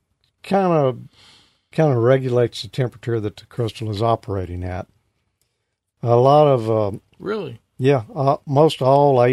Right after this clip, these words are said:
Speaker 1: M broadcast transmitters had a circuit like that in 'em.
Speaker 2: I'm gonna have to look that up. That's
Speaker 1: The
Speaker 2: interesting.
Speaker 1: the crystals would have a little heater on 'em that's thermostatically controlled to hold it at a specific temperature.
Speaker 2: Hmm.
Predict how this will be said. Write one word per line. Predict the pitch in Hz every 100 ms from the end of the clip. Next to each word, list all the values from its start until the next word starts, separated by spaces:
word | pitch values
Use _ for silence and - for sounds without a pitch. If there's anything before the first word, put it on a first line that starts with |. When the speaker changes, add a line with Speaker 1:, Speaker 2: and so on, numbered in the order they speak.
| 127
Speaker 1:
M | 113 104 98 _ _ _ _ -
broadcast | 127 123 120 107 -
transmitters | 113 107 - 107 95 92 - _ _ _ _ _ _ _
had | 123 123 101 110 _ _ -
a |
circuit | 107 - 131 - 123 120
like | 101 90
that | 120 107
in | 98 98
'em. | 131
Speaker 2:
I'm | 226
gonna | 165
have | 135 127
to | 143
look | 139 131
that | 151 151
up. | 151 135 101
That's | 151 113
Speaker 1:
The | 107
Speaker 2:
interesting. | 147 135 - - 107
Speaker 1:
the | 113
crystals | - 151 131 - 127
would | 117 120
have | 131 113
a |
little | 120 117 101
heater | 131 117 104
on | 98 101
'em | 101
that's | 98 92 -
thermostatically | 127 117 104 - 113 101 - 101
controlled | - 95 - 113 110 101 92
to | 98
hold | 95 107 98
it | 92 - _ _ _ _
at | - 110
a | 92
specific | - - 101 - 113 101 117 -
temperature. | 113 110 104 - 95 95 - - _ _ _
Speaker 2:
Hmm. | 247